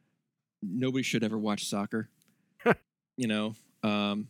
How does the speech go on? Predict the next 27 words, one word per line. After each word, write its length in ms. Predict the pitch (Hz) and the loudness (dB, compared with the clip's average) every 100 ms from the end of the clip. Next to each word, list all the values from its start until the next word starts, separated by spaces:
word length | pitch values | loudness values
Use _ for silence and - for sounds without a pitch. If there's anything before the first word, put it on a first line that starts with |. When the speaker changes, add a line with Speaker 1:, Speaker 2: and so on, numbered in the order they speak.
| - | -2
Speaker 1:
hockey 280 | 113 - | -2 0
gets 160 | 123 - | -2 -2
watched 320 | 113 107 - | -2 -2 -4
through, 120 | 127 | -2
like, 140 | 113 110 - | -2 -4 -10
you 140 | - 117 | -8 -6
know, 120 | 107 | -4
through 340 | 104 - 107 101 | -6 -6 -4 -6
the, 60 | 147 - _ _ _ - 92 82 95 | -8 -20 _ _ _ -18 -18 -14 -8
the 80 | |
winter 240 | 107 110 107 | -6 -4 -2
months, 480 | 101 107 127 - 123 - | -2 -2 -4 -8 -10 -12
the 80 | |
fall 200 | 104 117 110 | -8 -4 -4
and 60 | |
the 80 | 104 | -2
winter 180 | 104 110 | -2 -2
and 80 | 107 | -2
all. 200 | 113 - _ _ _ _ - | -4 -8 _ _ _ _ -8
Although 260 | 101 92 107 | -6 -2 -2
it 140 | 98 | -2
does 180 | - 101 | -2 -2
go 200 | - 101 | -2 -2
into 180 | 95 101 | -2 -4
the 160 | 92 87 _ _ _ - | -4 -4 _ _ _ -8
freaking 340 | 107 101 120 - _ _ _ _ - | -4 -4 -6 -12 _ _ _ _ -8
summer 560 | - - 104 98 87 | -4 -2 0 0 -2